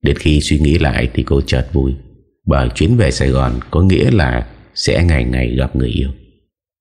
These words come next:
Tuy nhiên, niềm vui của Thiên Hương đã bị dập tắt. Ngay ngày đầu trở lại nhà, Thiên Hương đối diện với một bi kịch. Cha mẹ Hương mời cơm một người bạn làm ăn tại nhà,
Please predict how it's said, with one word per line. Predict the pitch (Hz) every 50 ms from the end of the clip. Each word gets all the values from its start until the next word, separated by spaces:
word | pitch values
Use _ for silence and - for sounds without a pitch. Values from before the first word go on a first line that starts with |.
| _ _ _ _ _ _ _ _ _ _ _ _ _ _ _ _ _ _ _ _ _ _ _ -
Tuy | - 76
nhiên, | 76 76 76 73 73 71
niềm | 67 67 64 60 62 62
vui | 76 78 80
của | 76 65
Thiên | - 76 73 73
Hương | 73 76 76 71 71 65
đã | 71 73
bị | 78 73 64
dập | - - - 65 - -
tắt. | - 87 90 - - - - _ _ _ _ _ _ _ _ _ _ -
Ngay | 78 82 85 82
ngày | 76 73 69 64 64
đầu | 67 67 64 60 60 58
trở | - - 60 60
lại | 60 60 58 64
nhà, | 64 64 57 57 60 - - - - _ _ _ _ _ _ _ _ -
Thiên | 98 95 92
Hương | 95 92 90 95 92
đối | 92 90 90 120
diện | 104 98 95 - - -
với | 95 101
một | 90 67 - -
bi | 80 87 87 80
kịch. | - 62 60 - - - - - - _ _ _ _ _ _ _ _
Cha | - - 76 71 69
mẹ | 69 67 58 55 57 64
Hương | 73 76 76 73 71 71 - - - - - _ _ -
mời | 69 67 64 64 60 58 57 -
cơm | - 87 87 90 87 82
một | 69 64 - 67
người | 65 64 62
bạn | 53 58 64 65 62 71
làm | - 65 65 64 60 58
ăn | - - 87 92 95 92 -
tại | - - - - -
nhà, | - 65 60 62 60 - -